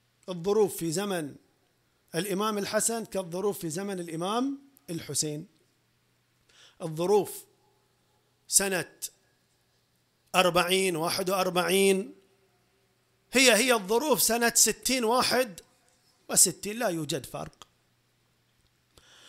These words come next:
ولكن الحكمة تقتضي التدرج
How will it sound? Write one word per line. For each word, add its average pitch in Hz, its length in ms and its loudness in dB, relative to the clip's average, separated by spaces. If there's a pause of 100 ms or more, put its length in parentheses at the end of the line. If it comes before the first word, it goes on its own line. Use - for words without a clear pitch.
(220)
ولكن 208 800 0 (1120)
الحكمة 233 680 2
تقتضي 240 920 0 (200)
التدرج 185 1120 2